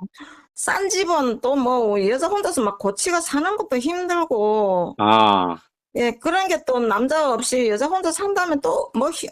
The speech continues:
Speaker 1: 어렵니 뭐 어쩌니 이래서 한 게네. 혼자
Speaker 2: 예.
Speaker 1: 가서 살기도 겁나고 또.
Speaker 2: 아, 전에부터 그러면은 '시골에서 살고 싶다.'라는
Speaker 1: 음음.
Speaker 2: 생각은 하기는 하셨네.
Speaker 1: 그렇죠.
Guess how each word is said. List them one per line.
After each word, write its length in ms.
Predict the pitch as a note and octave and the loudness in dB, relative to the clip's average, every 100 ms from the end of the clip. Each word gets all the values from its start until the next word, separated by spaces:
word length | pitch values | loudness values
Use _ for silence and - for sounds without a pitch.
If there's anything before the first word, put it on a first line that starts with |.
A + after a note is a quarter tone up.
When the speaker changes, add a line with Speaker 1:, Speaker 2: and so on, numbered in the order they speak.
| - | -2
Speaker 1:
어렵니 480 | G#3 C4 E4 E4 | 0 0 0 0
뭐 260 | C4 G#3+ C4 | 2 2 0
어쩌니 400 | C4 - C#4+ D4 | -2 -2 0 0
이래서 320 | A#3+ D4 D4 | 0 -2 0
한 100 | C4+ | -2
게네. 560 | B3+ A#3+ G#3 G#3+ G#3+ F#3+ | 0 0 2 2 2 2
혼자 320 | G#3+ D4+ A3+ | 0 2 2
Speaker 2:
예. 40 | G#3+ | 2
Speaker 1:
가서 240 | A3 G#3+ | 2 -4
살기도 520 | - D#4 D#3+ E4 C#4 | -6 -4 -2 -2 -2
겁나고 560 | C4+ G#3+ A3+ A3+ A3+ - | 0 0 2 0 -2 -4
또. 500 | F#3+ F#3 F#3+ F#3 D#3+ - - | 0 2 2 0 -2 -6 0
Speaker 2:
아, 380 | G3 G3+ A2 - - | 4 6 6 4 4
전에부터 580 | F#3 B3 A3+ F3+ D#3+ D3 | 4 6 2 2 0 2
그러면은 680 | D#3 D#3+ D#3 C#3+ B2+ A#2 | 2 2 2 2 2 0
'시골에서 1000 | A#2+ - G3 G3 F#3 D3+ C3+ A2+ G#2 G2 | -4 -4 -2 0 0 0 2 4 4 0
살고 300 | G#2 D3 E3 E3 | -2 -2 0 -2
싶다.'라는 440 | D#3+ B2+ A3+ A2 | 0 4 4 4
Speaker 1:
음음. 40 | D3+ | 2
Speaker 2:
생각은 500 | G#3+ G#3+ G#3+ F#3 C3+ | 2 4 4 4 -2
하기는 320 | A2+ C#3+ E3+ | -2 0 -2
하셨네. 580 | C#3 D3 D#3+ A2+ F2 E2 _ _ - - | -2 -2 -2 -2 -4 -10 _ _ -20 -8
Speaker 1:
그렇죠. 720 | D#4+ E4+ E4+ C#4+ C#4+ C#4+ A3+ | -2 -2 -2 0 0 0 -2